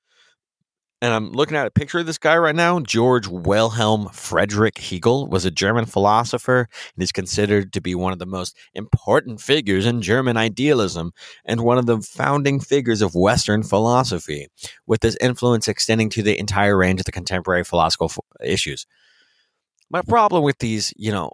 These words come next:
Western occultism and, you know, magic and all, and these, you know, characters like John Dee and Crowley and stuff is for this exact kind of instance. According to Hegel, Africans were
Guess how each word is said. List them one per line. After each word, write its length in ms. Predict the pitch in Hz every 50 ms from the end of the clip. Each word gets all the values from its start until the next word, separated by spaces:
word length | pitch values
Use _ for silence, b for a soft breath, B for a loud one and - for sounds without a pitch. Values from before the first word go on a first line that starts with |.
| - _ -
Western 680 | 85 78 78 107 123 139 139 - - - 127 123 113
occultism 1300 | 107 104 104 - - - - - - 131 131 127 117 - - 131 123 120 110 123 120 117 113 113 110 104
and, 240 | 95 95 95 - -
you 100 | 101 101
know, 240 | 101 95 92 92 - -
magic 680 | 113 120 110 113 123 123 113 104 117 117 113 110 - -
and 100 | 110 110
all, 240 | 110 113 110 104 - - -
and 300 | 107 110 104 98 85 -
these, 300 | 107 107 104 95 87 -
you 160 | - 110 110
know, 180 | 101 98 92 90 - -
characters 440 | - 135 120 113 110 - 120 117 101
like 160 | 101 95 90
John 320 | - - 113 104 107 101 98
Dee 240 | 104 107 107 107
and 140 | 104 98 92
Crowley 480 | - - 107 95 107 110 107 107 107 101
and 140 | 98 98 -
stuff 340 | - - 98 95 95 - -
is 280 | - 104 98 92 - B B B B B B B -
for 120 | - 117
this 320 | 101 110 127 131 - -
exact 680 | - 104 98 95 95 92 104 98 95 98 - _ - -
kind 240 | - 101 92 85
of 220 | 82 80 73 - - _ -
instance. 480 | 92 90 90 - - 67 69 65 - - -
According 460 | - - - - 196 208 240 254 233 175
to 140 | 139 113
Hegel, 640 | 110 - - 190 226 226 143 120 95 90 95 117 b b b b b b _ -
Africans 640 | 180 196 226 - - 185 - - 156 135 135 117
were 200 | 113 113 117 113